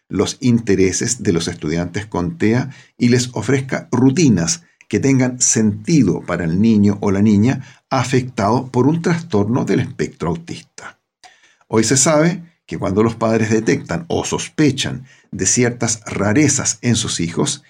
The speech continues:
ellos están generalmente en lo cierto, siendo muy importante que de forma inmediata acudan a un especialista para efectos de definir y diagnosticar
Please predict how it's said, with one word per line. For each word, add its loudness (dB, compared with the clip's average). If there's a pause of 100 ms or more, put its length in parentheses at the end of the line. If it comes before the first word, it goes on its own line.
(340)
ellos 4
están 0
generalmente 2
en 2
lo 0
cierto, -4 (280)
siendo 2
muy 4
importante 2
que 2
de 4
forma -2
inmediata 0
acudan -2
a 0
un 0
especialista -2 (340)
para 0
efectos -2
de 4
definir 2
y 4
diagnosticar 0